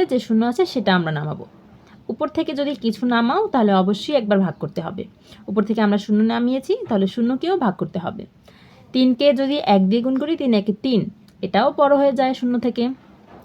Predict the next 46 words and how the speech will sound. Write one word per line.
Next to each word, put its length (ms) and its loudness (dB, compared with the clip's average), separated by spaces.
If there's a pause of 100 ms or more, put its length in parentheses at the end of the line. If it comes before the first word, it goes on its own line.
(200)
তাহলে 240 4
তিনকে 320 0
আমরা 240 2
এক 100 4
দিয়ে 160 4
গুণ 160 4
করতে 200 -2
পারছি 360 -2
না, 120 -2 (300)
কিন্তু 220 -2
যেহেতু 320 2
উপর 200 -4
থেকে 120 -2 (120)
নামিয়েছি, 460 0
সুতরাং 300 0 (100)
একবার 200 0
করতেই 440 -2
হবে। 160 -10 (280)
তাহলে 200 -4
তিনকে 260 -2 (100)
এক 120 2
দিয়ে 200 0
করতে 160 -2
পারছি 240 -2
না, 120 0
একের 200 -4
থেকে 220 -6
ছোট 140 -4 (120)
কী 80 -4
আছে 180 0
সেটা 240 -2
দিয়ে 200 0
করতে 180 -8
হবে। 180 -4 (260)
একের 280 -4
থেকে 200 0
ছোট 200 -6
কী 160 -6
আছে 140 -4
বলো 160 0
তো? 120 -4 (120)
একের 160 -4
থেকে 200 -6
ছোট 140 -4
আছে 180 -2 (140)
শূন্য। 260 0